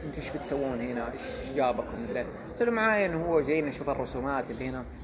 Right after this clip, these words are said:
قال لي هو مهتم في الآثار زي كذا. قلت له إيوه مدري إيه. قال لي بس لازم تصريح، وقيد هو من أول قال لي إنه أغلب السياح لازم يطلعوا تصريح لأماكن سياحية يروحوا، يعني ما كنت أدري ولا هو يدري مرة كويس. قلت له ما، ما ندري إنه لازم تصريح مدري إيه. أت-،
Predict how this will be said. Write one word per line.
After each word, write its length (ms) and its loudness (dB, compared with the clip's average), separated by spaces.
قال 80 8
لي 60 10
هو 80 6
مهتم 340 -2
في 60 -8
الآثار 420 0
زي 60 -4
كذا. 140 -2
قلت 160 -6
له 100 -4
إيوه 280 2
مدري 240 0
إيه. 80 2
قال 160 4
لي 60 6
بس 180 0
لازم 200 2
تصريح، 440 0
وقيد 240 0
هو 100 4
من 120 0
أول 220 0
قال 140 4
لي 60 0
إنه 160 0
أغلب 160 2
السياح 420 0
لازم 220 0
يطلعوا 380 0
تصريح 400 2
لأماكن 320 -6
سياحية 340 -4
يروحوا، 200 -4
يعني 260 -4
ما 100 -2
كنت 220 -6
أدري 180 2
ولا 140 2
هو 100 0
يدري 240 -4
مرة 360 -4
كويس. 260 -2
قلت 100 -2
له 100 4
ما، 300 4
ما 140 4
ندري 280 2
إنه 100 2
لازم 260 4
تصريح 500 4
مدري 200 0
إيه. 140 2
أت-، 240 4